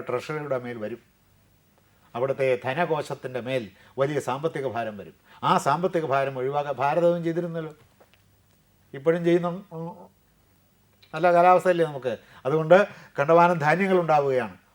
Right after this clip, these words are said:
ഭാരതവും നശിപ്പിച്ചിരുന്നു. അപ്പോൾ നമ്മുടെ, ആ, ആളുകളുടെ, ആ, വനവാസി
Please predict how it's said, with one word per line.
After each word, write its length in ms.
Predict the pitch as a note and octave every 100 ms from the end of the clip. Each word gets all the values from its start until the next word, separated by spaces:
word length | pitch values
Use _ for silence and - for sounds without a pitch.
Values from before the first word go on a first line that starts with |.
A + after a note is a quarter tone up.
| -
ഭാരതവും 440 | C#3+ D3+ E3+ F#3+ G#3+
നശിപ്പിച്ചിരുന്നു. 520 | E3 C3+ A#2+ A2+ F#2 _ _ _ _ _ _ _ _ -
അപ്പോൾ 160 | C#3 D#3+ D#3+
നമ്മുടെ, 240 | D#3 D#3+ E3 E3+ D#3+
ആ, 40 | D#3 D#3 D#3
ആളുകളുടെ, 400 | E3 E3 D#3 E3 D#3+ - - C#3+
ആ, 20 | D3 D3 D3
വനവാസി 580 | D3 D#3+ D#3+ D#3+ -